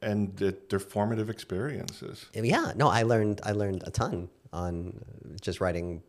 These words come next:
Speaker 2: Bloodsport. Matter of fact, writing Bloodsport two is what turned me on to structure in the first place.
Speaker 1: See?
Speaker 2: Yeah, it's a, I, I, I, um, so I got the gig to write Bloodsport two, which is a, you know, a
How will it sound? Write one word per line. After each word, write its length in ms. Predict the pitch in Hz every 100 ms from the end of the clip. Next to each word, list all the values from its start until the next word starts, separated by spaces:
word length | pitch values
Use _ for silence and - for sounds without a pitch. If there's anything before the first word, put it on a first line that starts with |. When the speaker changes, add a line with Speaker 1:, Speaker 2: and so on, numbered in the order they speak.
| _
Speaker 2:
Bloodsport. 300 | 85 - 95 - -
Matter 120 | 156
of 60 | 147
fact, 260 | 202 135 - -
writing 300 | 120 160 180
Bloodsport 580 | 131 135 - 120 107 -
two 640 | - - 180 113 85 107 - _ _ _ _ -
is 260 | 117 110
what 240 | 107 110 -
turned 240 | 131 113
me 80 | 107
on 160 | 101
to 100 | -
structure 680 | 92 - - - - - 98
in 180 | - 98
the 80 | 90
first 400 | - - 196 -
place. 400 | - - - - -
Speaker 1:
See? 240 | 107 123 165 _ -
Speaker 2:
Yeah, 200 | 101 107
it's 140 | 104 -
a, 180 | 104
I, 300 | 98 101 78
I, 560 | 98 90 - 69 62 78 -
I, 160 | - 101 92 98
um, 320 | 98 95 82 - - - 101
so 140 | -
I 40 | 98
got 180 | 104
the 60 | 104
gig 360 | 95 98 92 -
to 100 | 95
write 220 | 90 85 - -
Bloodsport 320 | 92 - 90
two, 160 | 101
which 140 | 87 85
is 120 | 82
a, 140 | 85 85 - 90 90
you 60 |
know, 180 | 85 80 -
a 60 | -